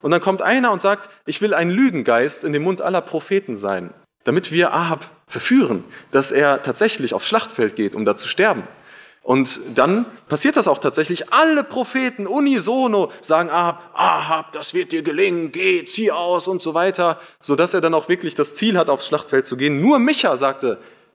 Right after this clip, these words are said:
„Ich sah die Schafe zerstreut, wie eine Herde, die keinen Hirten hat.“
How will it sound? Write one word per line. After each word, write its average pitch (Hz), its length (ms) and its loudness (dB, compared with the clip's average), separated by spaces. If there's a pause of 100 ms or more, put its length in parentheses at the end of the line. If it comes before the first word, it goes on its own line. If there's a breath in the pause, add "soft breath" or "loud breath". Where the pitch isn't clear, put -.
(140)
„Ich - 120 -4
sah 190 520 2
die 127 60 -12
Schafe 165 480 -2
zerstreut, 143 880 0 (360 soft breath)
wie 139 160 2
eine 143 220 2
Herde, 147 300 0
die 120 80 -8
keinen 131 320 -6
Hirten 120 400 -6
hat.“ - 260 -12